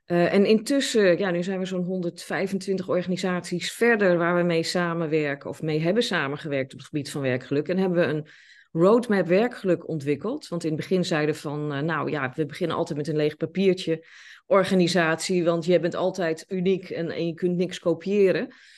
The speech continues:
Maar gaandeweg zagen we wel dat bepaalde stappen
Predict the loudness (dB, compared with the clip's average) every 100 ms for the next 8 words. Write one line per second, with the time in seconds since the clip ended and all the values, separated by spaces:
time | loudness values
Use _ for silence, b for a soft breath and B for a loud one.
0 | B B -6 -2 -2 -2 0 -2 -2 -4
1 | -4 -4 -2 0 -2 -4 -6 -4 -2 -2
2 | -4 -4 -6 -6 -2 -2